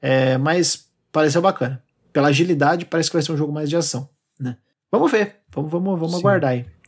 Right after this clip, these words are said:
Speaker 1: Acho que não tem data ainda, né?
Speaker 2: Também fiquei.
Speaker 1: Ah, não, pelo menos eu não lembro de ter visto. É, Persona.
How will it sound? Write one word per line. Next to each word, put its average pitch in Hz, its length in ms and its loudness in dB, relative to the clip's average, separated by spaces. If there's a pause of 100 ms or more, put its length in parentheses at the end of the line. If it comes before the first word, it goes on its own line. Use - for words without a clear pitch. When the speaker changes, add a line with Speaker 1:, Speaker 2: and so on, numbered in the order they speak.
Speaker 1:
Acho 170 160 -2
que 254 60 -6
não 294 100 -2
tem 277 160 2
data 165 220 0
ainda, 123 200 -2
né? 131 60 -8
Speaker 2:
Também 139 220 2
fiquei. 143 220 -6
Speaker 1:
Ah, 147 160 -4
não, 147 180 -4
pelo 143 180 -2
menos 147 200 -2
eu 160 40 0
não 160 120 0
lembro 147 200 -2
de 143 60 -6
ter 151 120 0
visto. - 280 -6 (340)
É, 147 600 2 (240)
Persona. 135 500 -2